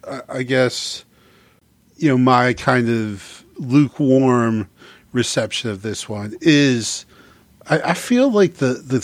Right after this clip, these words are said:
the character of Lawrence, that they've kind of changed him a lot, like,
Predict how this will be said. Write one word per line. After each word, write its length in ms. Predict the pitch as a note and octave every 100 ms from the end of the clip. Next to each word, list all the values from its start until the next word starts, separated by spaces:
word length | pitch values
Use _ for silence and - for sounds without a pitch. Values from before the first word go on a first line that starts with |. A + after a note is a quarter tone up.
| -
the 140 | B2+
character 480 | - D#3+ D3+ D3+ C3
of 140 | G2+
Lawrence, 720 | G#2+ A2+ A#2 G#2+ F2+ - - - - - - _ _ _ _ _ _ _ -
that 480 | B2+ B2 A2+ - - - B2+ -
they've 520 | D3 C#3 C3 A2 -
kind 340 | - D#3+ F3
of 160 | D#3 A#2+
changed 640 | - - C3 B2+ A2+ -
him 580 | - G#2+ G2+ G2+ G2 G2 _ -
a 80 |
lot, 360 | G#2+ G2 F2+ - _ - - - - _
like, 340 | B2+ A2+ -